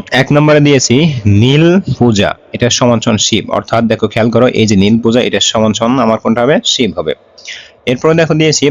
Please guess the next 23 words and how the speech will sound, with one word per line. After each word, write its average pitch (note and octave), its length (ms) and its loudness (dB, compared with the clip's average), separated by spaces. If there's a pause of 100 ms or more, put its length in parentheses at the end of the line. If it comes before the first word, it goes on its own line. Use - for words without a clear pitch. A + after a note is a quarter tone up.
(140)
দোল A#2+ 260 4 (680)
সমান A#2 220 0
সমান C3 200 0 (520)
ফাল্গুনী C3+ 380 0
পূর্ণিমা। A#2 460 2
তো G2 100 -2
দেখো A2+ 200 0
দোল A2+ 240 2
কয়? B2+ 180 2
এই A2+ 60 0
যে G#2 100 0
দোল, F#2+ 200 2 (120)
এর G#2+ 120 -2
সমান A#2+ 240 0
সমান A#2+ 140 0
দিয়েছি A#2+ 240 0 (540)
ফাল্গুনী A2+ 400 0 (380)
পূর্ণিমা। G2+ 400 0 (1000)
এরপর D3 200 0
দেখো F3 180 2
দিয়েছি E3 300 0 (160)
চৈত্র B2+ 360 0 (100)
সংক্রান্তি A#2 640 0